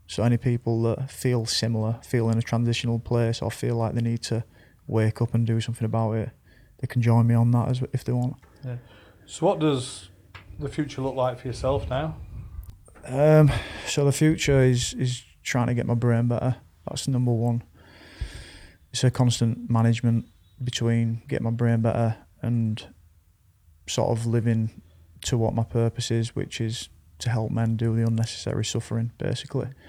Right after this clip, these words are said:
Speaker 2: And how
Speaker 1: Um,
Speaker 2: will, how are you getting that brain better?
Speaker 1: Um, I'm meditating every day, and that is something the specialists have told me, um, that,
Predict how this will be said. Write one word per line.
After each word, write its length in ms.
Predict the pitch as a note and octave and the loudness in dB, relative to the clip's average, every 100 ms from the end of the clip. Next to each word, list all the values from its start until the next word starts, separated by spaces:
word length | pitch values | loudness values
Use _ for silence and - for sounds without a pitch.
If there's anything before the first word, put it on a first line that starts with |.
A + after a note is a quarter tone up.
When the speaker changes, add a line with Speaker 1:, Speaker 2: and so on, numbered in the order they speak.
| - _ | -20 _
Speaker 2:
And 100 | B2 | 0
how 160 | D3 E3+ | 2 4
Speaker 1:
Um, 60 | |
Speaker 2:
will, 520 | D#3 D#3 D3 C3+ B2 - - - _ - - - - - - | 4 4 4 0 -2 -10 -18 -20 _ -20 -20 -20 -20 -20 -20
how 540 | - C#3+ C#3 B2+ A#2 | -16 -6 -2 -2 -4
are 260 | C3 B2+ B2 | -2 0 0
you 140 | A#2+ | -2
getting 280 | A2+ A#2 A#2+ | -6 -8 -8
that 200 | A2 A#2+ | -8 -8
brain 260 | A#2+ G#2+ G#2+ | -8 -8 -8
better? 320 | G#2 - - - - - - - - - - - | -12 -14 -20 -16 -16 -14 -18 -18 -18 -20 -16 0
Speaker 1:
Um, 500 | B2 B2+ C3+ C3+ B2+ - _ _ _ _ _ _ - | 6 8 8 6 2 -6 _ _ _ _ _ _ -2
I'm 80 | B2 | 4
meditating 680 | B2 A#2+ B2+ B2 A#2+ A#2+ - | 4 4 4 6 6 2 2
every 200 | A#2+ A#2 | 2 2
day, 300 | A2+ A2 A2+ - - - | 4 4 2 -2 -14 -14
and 440 | - A2+ A2+ A2+ A2 | -4 0 2 2 0
that 160 | A#2+ - | 0 -2
is 160 | C3 | -4
something 300 | - B2 A#2+ | -2 -2 0
the 60 | A#2 | 0
specialists 520 | - A#2+ - B2+ - | 2 0 2 -2 -2
have 100 | A#2 | -4
told 280 | - A#2 A#2 | 0 0 2
me, 120 | A#2 A#2 - _ - | 0 -2 -8 _ -6
um, 400 | A2+ A2+ A2+ A2 B2 | -2 -2 -2 -4 -6
that, 200 | A2+ A2+ | -4 -4